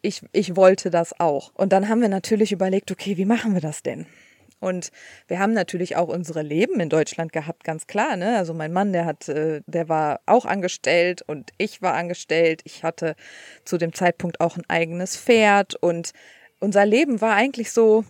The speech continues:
war ja gut. Wir haben halt immer überlegt, so, okay, was machen wir jetzt als nächsten Schritt?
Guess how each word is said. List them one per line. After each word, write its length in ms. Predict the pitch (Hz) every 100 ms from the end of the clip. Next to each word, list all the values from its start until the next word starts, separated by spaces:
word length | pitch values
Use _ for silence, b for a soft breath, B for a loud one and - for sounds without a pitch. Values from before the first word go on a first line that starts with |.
| -
war 180 | 185 240
ja 160 | 220
gut. 420 | 170 403 294 - -
Wir 100 | 190
haben 140 | 208
halt 100 | 214
immer 240 | - 233 196
überlegt, 420 | 196 202 202 -
so, 120 | 190
okay, 260 | 180 - 208
was 140 | 196
machen 260 | 208 240 226
wir 60 |
jetzt 180 | 190 180
als 200 | 156 156
nächsten 360 | 233 269 - 226
Schritt? 500 | - 226 220 -